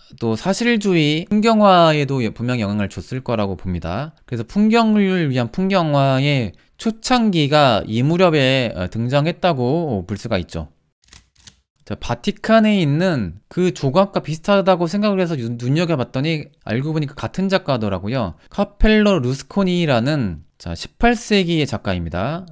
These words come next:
예, 조각가죠. 열두 사도의 조각으로 좀 유명한 것 같아요. 열두 사도 중에 성 안드레아.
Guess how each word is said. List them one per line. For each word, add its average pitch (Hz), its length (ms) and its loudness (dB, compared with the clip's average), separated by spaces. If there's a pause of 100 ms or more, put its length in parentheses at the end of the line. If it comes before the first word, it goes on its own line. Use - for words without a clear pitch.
예, 95 60 -8
조각가죠. 113 720 -2 (260)
열두 139 320 0
사도의 208 380 2
조각으로 175 480 2
좀 135 180 -4
유명한 175 400 0
것 160 60 -2
같아요. 95 640 -4 (200)
열두 143 340 0
사도 202 360 0
중에 156 320 -2
성 196 340 -4
안드레아. 123 840 2